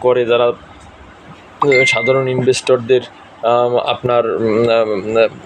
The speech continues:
আপনার ক্ষতি করতে চায় বা স-, মানে এসব, আম, যে, আম, এই, এই অব-, এসব খারাপ নিউজ বা খারাপ অবস্থার মধ্যে যারা, আহ, সুযোগ নেয়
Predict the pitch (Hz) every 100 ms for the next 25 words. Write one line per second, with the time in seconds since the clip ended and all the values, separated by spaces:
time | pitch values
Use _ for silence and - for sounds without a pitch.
0 | - 127 120 120 117 98 - - 139 156
1 | 151 - 139 - 131 127 123 123 120 120
2 | 101 95 104 113 123 120 - - - 135
3 | - 135 127 - - - - - 120 123
4 | 113 127 127 120 110 - - - - 113
5 | 117 117 90 123 120 131 127 127 131 113
6 | 107 90 82 76 - 131 - - - -
7 | - 123 127 117 123 135 131 117 123 -
8 | 120 123 120 131 - 139 131 127 120 127
9 | 127 127 120 - - - - - - 123
10 | - - 139 170 147 135 131